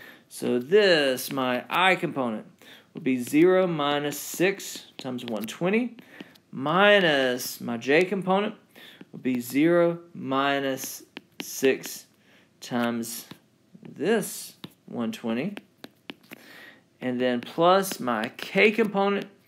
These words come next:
zero minus zero, actually. So this moment would be negative seven twenty in the I, positive seven twenty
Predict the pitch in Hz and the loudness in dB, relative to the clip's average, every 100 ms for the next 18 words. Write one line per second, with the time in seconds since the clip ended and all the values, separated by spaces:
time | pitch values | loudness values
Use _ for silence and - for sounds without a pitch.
0 | - - - - - - - 156 185 190 | -18 -18 -16 -18 -16 -8 2 4 6 4
1 | 190 196 175 240 247 131 143 - - - | 2 2 0 0 2 0 -2 -6 -20 -18
2 | 143 - 120 - - 151 147 170 202 156 | -12 -8 -8 -6 0 2 4 2 0 2
3 | 202 190 - - 151 175 208 139 - - | 2 2 -6 -12 0 4 4 2 -8 -16
4 | - - - _ - - - _ _ _ | -20 -20 -20 _ -20 -20 -20 _ _ _
5 | 139 151 160 156 143 135 151 113 120 - | 0 4 6 6 2 0 0 0 -6 -16
6 | _ _ - - - - - 151 165 151 | _ _ -20 -20 -20 -18 -4 0 2 0
7 | 117 110 - - - 165 190 233 - 208 | -4 -6 -12 -8 -2 2 2 0 0 0
8 | 220 226 233 - 135 135 135 147 - - | 2 2 -2 0 2 2 -2 -8 -18 -20
9 | _ - - 127 143 143 151 - 135 131 | _ -12 -2 2 2 0 -4 -2 -2 -2
10 | 131 - 135 127 123 | -2 -6 -6 -4 -6